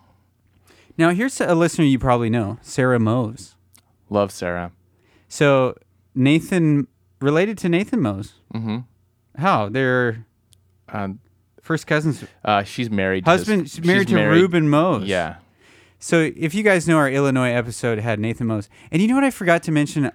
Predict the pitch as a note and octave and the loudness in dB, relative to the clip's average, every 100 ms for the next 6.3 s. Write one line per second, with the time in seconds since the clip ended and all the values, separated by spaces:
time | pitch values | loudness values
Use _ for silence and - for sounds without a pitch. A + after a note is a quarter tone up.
0 | - C3 D#3 D#3+ C3+ C3+ C3+ - A2+ A2+ | -2 2 4 2 0 -2 -4 -6 -4 -2
1 | A2+ - A#2+ C3 A2+ G#2 A2 - _ _ | -4 -6 -8 -4 -2 -4 -8 -20 _ _
2 | _ _ - C3+ C3 C#3 C#3+ E3+ - G#3 | _ _ -6 -2 0 2 2 2 0 -2
3 | D#3+ - - - C#3+ C3 C#3 D#3+ C#3+ B2 | -2 -4 -14 -6 -4 0 0 0 0 0
4 | A#2+ A#2 A2 G#2+ B2+ B2+ A2 G#2+ - - | 0 0 0 -2 -2 0 0 -2 -8 -18
5 | _ _ _ _ - D3+ G3 C#4 D4+ C#4+ | _ _ _ _ -2 0 2 4 4 4
6 | G3 G#3+ G#3 | 4 4 0